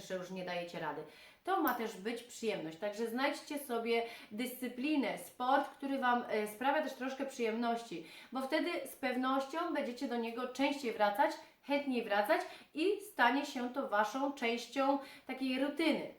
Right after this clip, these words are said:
Dodam tutaj, e, rzecz oczywistą, myślę, dla każdej z Was, bo to nie chodzi tylko o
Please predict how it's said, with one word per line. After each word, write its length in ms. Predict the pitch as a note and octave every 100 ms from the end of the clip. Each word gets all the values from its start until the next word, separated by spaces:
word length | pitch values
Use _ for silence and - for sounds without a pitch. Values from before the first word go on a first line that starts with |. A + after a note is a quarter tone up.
| G#3+
Dodam 400 | B3 B3 C4 B3+
tutaj, 400 | A#3 A3 A3 -
e, 340 | G3+ G3 G3
rzecz 260 | G3 A#3+ -
oczywistą, 680 | A3 - G3+ A3 G#3+ G3+ G3
myślę, 260 | G3+ F#3
dla 140 | F3+ F3
każdej 420 | G3+ G#3+ G3+ F#3+
z 40 |
Was, 280 | F#3+ F#3+ F#3+
bo 60 | F3+
to 100 | F3+
nie 140 | F3+
chodzi 260 | A#3 A#3+ A3+
tylko 320 | G3 F#3 E3+
o 200 | F3+